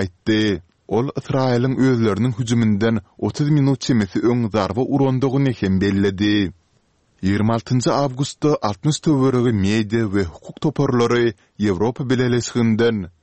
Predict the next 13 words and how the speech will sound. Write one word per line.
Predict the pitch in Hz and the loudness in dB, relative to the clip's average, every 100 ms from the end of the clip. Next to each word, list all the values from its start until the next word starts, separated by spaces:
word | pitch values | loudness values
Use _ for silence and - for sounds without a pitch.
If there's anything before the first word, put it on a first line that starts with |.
| - | -14
Israýlyň | 98 120 104 98 95 101 87 | -8 -2 0 2 2 0 -2
Gazada | 90 117 135 123 101 90 | 0 0 0 -2 0 0
jurnalistleri | 101 110 107 95 - 95 113 - | 0 0 0 -2 -2 -2 -2 -2
gyrýandygyny | 107 92 117 143 135 135 135 120 | -2 0 0 0 0 0 0 0
aýdyp, | 113 123 - _ - | -2 -4 -6 _ -4
onuň | 110 110 123 120 | 0 2 2 2
bilen | 104 82 | 0 -2
hyzmatdaşlyk | 113 104 90 92 87 147 - | -4 -2 -4 -4 -4 -4 -2
şertnamasyny | 156 - 135 120 107 104 107 | -2 0 0 0 0 0 -2
toktatmaga | 135 - 131 - 117 110 101 110 110 - _ - | -4 -4 -4 0 0 2 2 0 0 -4 _ -2
we | 110 90 | 0 0
oňa | 101 135 | 0 0
garşy | 147 123 - | 0 -2 -4